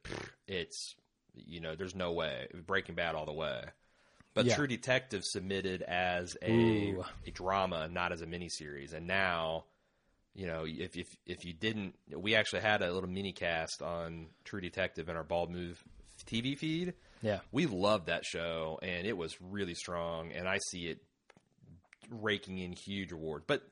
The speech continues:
Speaker 1: it's hard to tell 'cause the Emmys are fucking weird. We've talked about that.
Speaker 2: We did, yeah.
Speaker 1: Uh, the fact that Mad Men has not won a single one, the fact that The Wire never won anything is mind-blowing.
Speaker 2: Yeah, it's insulting, actually. <laughs>
Speaker 1: Uh, one more thing before we get into the meat proper.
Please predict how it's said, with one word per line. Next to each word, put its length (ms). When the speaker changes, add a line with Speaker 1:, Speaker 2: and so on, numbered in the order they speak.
Speaker 1:
it's 160
hard 200
to 40
tell 240
'cause 140
the 80
Emmys 320
are 40
fucking 380
weird. 220
We've 120
talked 260
about 260
that. 260
Speaker 2:
We 140
did, 260
yeah. 240
Speaker 1:
Uh, 120
the 60
fact 260
that 40
Mad 340
Men 140
has 160
not 180
won 160
a 40
single 300
one, 340
the 60
fact 240
that 100
The 80
Wire 320
never 260
won 180
anything 600
is 260
mind-blowing. 920
Speaker 2:
Yeah, 220
it's 220
insulting, 540
actually. 800
<laughs> 40
Speaker 1:
Uh, 160
one 160
more 160
thing 160
before 200
we 80
get 120
into 220
the 80
meat 220
proper. 640